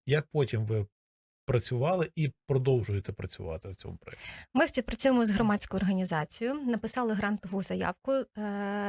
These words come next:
Speaker 2: на організацію проон в Україні, е, на те, щоб провести, м, таку, таку серію навчань, яку ми назвали «Перший контакт». Е, це кілька таких пазлів, які складаються в, в один проєкт.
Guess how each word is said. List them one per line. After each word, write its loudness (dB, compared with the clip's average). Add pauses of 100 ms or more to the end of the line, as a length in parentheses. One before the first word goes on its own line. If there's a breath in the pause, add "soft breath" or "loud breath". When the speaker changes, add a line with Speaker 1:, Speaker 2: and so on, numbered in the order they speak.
(120)
Speaker 2:
на 0
організацію -2
проон -4
в -8
Україні, -4 (520 loud breath)
е, -2
на 0
те, 0
щоб -4
провести, -2 (420)
м, -2
таку, 0
таку -2
серію 4
навчань, 0
яку 0
ми 2
назвали 0
«Перший -4
контакт». -6 (240)
Е, -2
це 2 (200)
кілька 2
таких -4
пазлів, 0
які -6
складаються 0
в, -2
в -2
один 0
проєкт. -4